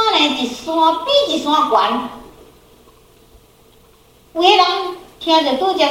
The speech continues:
所讲过，认为足了不起啊。但是还佫有另外一种呢，就是咱即马所咧讲的这种。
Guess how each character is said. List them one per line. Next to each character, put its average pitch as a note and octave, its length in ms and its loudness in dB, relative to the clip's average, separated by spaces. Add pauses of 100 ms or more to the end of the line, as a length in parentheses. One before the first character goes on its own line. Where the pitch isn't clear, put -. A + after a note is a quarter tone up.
所 A4+ 240 2
讲 G4+ 200 2
过， A3+ 100 2
认 F#3 440 -4
为 G3 120 -8
足 D4 140 -8
了 - 280 2
不 B3+ 60 -6
起 - 240 -6
啊。 - 100 -4 (520)
但 G4 300 2
是 F#4 60 -6 (340)
还 G#4 80 2 (140)
佫 A4 180 6
有 C#4+ 60 0
另 B3 240 0
外 A3+ 140 4
一 A#3 160 -4
种 F4+ 400 2
呢， B3+ 60 0 (280)
就 F3+ 60 -10
是 F3+ 200 -8
咱 C4 240 0
即 C4+ 140 -10
马 C4+ 160 -6
所 C4 180 -6
咧 B3+ 220 -6
讲 C4+ 140 0
的 - 120 -8
这 - 240 -2
种。 - 80 2